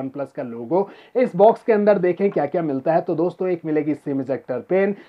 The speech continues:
क्विक स्टार्ट गाइड, यूजर मैनुअल, वारंटी कार्ड और काफी सारे कार्ड्स दिए गए हैं। ये मेंबरशिप कार्ड भी आपको इसके साथ मिल जाता है।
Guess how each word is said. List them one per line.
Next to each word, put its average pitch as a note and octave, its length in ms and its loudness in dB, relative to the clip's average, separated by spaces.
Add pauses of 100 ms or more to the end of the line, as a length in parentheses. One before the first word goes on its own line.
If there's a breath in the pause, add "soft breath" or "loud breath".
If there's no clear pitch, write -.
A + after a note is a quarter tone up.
(160 loud breath)
क्विक A3 180 0
स्टार्ट F#3+ 320 2
गाइड, F#3 240 4
यूजर E3+ 280 2
मैनुअल, F3 320 0
वारंटी E3 480 2
कार्ड E3+ 320 4
और E3 140 2
काफी D3 320 -6
सारे F3 240 -4
कार्ड्स D#3+ 520 -2
दिए D#3+ 220 2
गए E3+ 120 0
हैं। F3 100 -2
ये G3 140 2
मेंबरशिप D3+ 600 -4
कार्ड C#3 280 -4
भी D#3 80 2
आपको C3+ 260 -4
इसके C3+ 200 -10
साथ C#3 200 -6 (100)
मिल B2 200 -8
जाता A#2+ 320 -2
है। G3 80 2